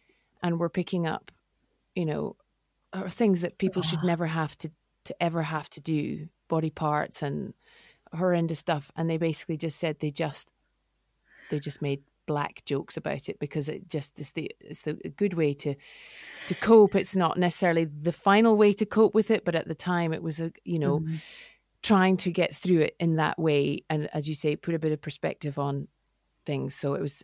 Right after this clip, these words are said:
Speaker 1: yeah, I've, I've heard that kind of humor before. As a fifteen-year-old, I was rather shocked, but <laughs>
Speaker 2: Yeah, yeah,
Speaker 1: I, I,
Speaker 2: I
Speaker 1: I
Speaker 2: agree.
Speaker 1: get it now. Um,
Speaker 2: Yeah.
Speaker 1: what else did you bring home with you, uh, uh, other than perspective? What else did you, you know, I hear, I talked to a lot of people. I spoke to Dee Kafari, who is,
Speaker 2: Oh,
Speaker 1: um,
Speaker 2: lovely,
Speaker 1: round the
Speaker 2: yeah.
Speaker 1: world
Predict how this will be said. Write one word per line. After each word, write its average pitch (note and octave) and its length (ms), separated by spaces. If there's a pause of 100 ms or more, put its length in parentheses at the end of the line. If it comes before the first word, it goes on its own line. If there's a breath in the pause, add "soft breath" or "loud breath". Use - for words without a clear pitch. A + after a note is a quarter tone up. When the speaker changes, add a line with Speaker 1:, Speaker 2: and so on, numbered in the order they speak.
Speaker 1:
yeah, D#3 300
I've, - 400
I've D3+ 100
heard G#3+ 320
that E3+ 180
kind E3 180
of D3+ 60
humor D#3+ 220
before. D3+ 360
As D#3+ 120
a F3 60
fifteen-year-old, G3 580
I E3+ 60
was D#3+ 220
rather D#3 200
shocked, - 400
but D3+ 180
<laughs> - 180
Speaker 2:
Yeah, C4 360 (160)
yeah, A3+ 240
Speaker 1:
I, A3 200
I, G3 80
Speaker 2:
I - 20 (180)
Speaker 1:
I F#3+ 80
Speaker 2:
agree. F#3 140
Speaker 1:
get G3 300
it D#3 200
now. E3 260 (420 loud breath)
Um, B3+ 140
Speaker 2:
Yeah. E3 140
Speaker 1:
what G4+ 120
else E4+ 340
did A3+ 220
you A#3 80
bring G3+ 320
home F#3+ 380
with D#3+ 260
you, D3 200 (120)
uh, F3+ 180
uh, F#3+ 160
other F#3 180
than E3+ 220
perspective? E3+ 540
What B3 120
else A3 400 (320)
did F#3+ 220
you, F3 340 (840 soft breath)
you - 180
know, G#3 80
I G3+ 100
hear, G3+ 160
I G3 60
talked G#3 260
to G#3 80
a - 20
lot G3 240
of F#3+ 180
people. F#3 220
I E3+ 80
spoke - 280
to F3+ 80
Dee F#3 220
Kafari, F3 520
who E3 180
is, D#3 320
Speaker 2:
Oh, A3+ 60
Speaker 1:
um, D#3 280
Speaker 2:
lovely, F#3+ 240
Speaker 1:
round E3 180
the - 60
Speaker 2:
yeah. E3+ 60
Speaker 1:
world D#3 360